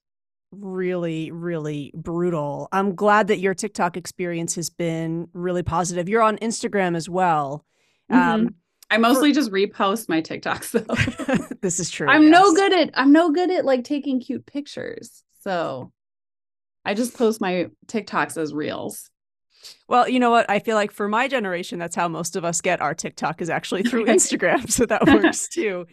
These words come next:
Speaker 2: Well, then perfect. You can
Speaker 1: <laughs>
Speaker 2: follow my TikToks there.
Speaker 1: Um, for folks who perhaps are reading some of your books as part of Trans Rights Readathon,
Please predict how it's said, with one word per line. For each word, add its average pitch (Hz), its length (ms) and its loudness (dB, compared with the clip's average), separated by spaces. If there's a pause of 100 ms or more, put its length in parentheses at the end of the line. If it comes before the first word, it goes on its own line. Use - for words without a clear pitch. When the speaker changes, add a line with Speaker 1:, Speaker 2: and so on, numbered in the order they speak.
Speaker 2:
Well, 220 120 6
then 226 180 4
perfect. 220 500 2
You 240 80 0
can 226 160 2
Speaker 1:
<laughs> 240 100 -4
Speaker 2:
follow 233 180 2
my 254 180 0
TikToks 233 500 -2
there. 170 400 -8 (560)
Speaker 1:
Um, 240 320 4
for 285 240 -8
folks 285 480 0
who 262 520 -2
perhaps 240 500 -2
are 240 120 0
reading 240 380 -6
some 214 360 -6
of 196 380 -6
your 190 460 0
books 226 720 -2
as 185 280 0
part - 380 -6
of 185 260 -6
Trans 185 440 -4
Rights 175 400 -2
Readathon, 190 880 0